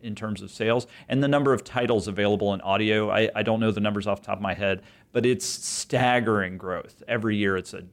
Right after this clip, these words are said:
tw-, you know, twice as many, three times as many titles available in audio. I think the technology to sync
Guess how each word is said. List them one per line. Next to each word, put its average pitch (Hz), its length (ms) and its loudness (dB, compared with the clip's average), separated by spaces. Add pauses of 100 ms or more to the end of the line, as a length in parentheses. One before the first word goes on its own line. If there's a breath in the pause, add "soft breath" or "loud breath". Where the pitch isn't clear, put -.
tw-, - 320 -14
you 110 160 -2
know, 98 100 -4
twice 107 460 -2
as 101 120 -16
many, 92 240 -8
three 110 240 -8
times 104 340 -8
as 95 100 -18
many 98 160 -10
titles 98 400 -4
available 95 460 -8
in 92 80 -12
audio. 123 460 2 (320 loud breath)
I - 40 -12
think 104 180 -4
the 110 60 -8
technology 107 680 0
to 104 240 -4
sync 135 500 -2